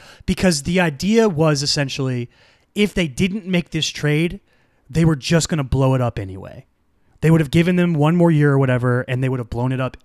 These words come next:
anyway. So you're not really risking anything 'cause you knew, you basically knew the ceiling of your team.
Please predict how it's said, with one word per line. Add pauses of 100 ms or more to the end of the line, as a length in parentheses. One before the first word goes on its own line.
anyway. (320)
So
you're
not (180)
really
risking
anything
'cause
you
knew,
you
basically
knew
the
ceiling
of
your
team.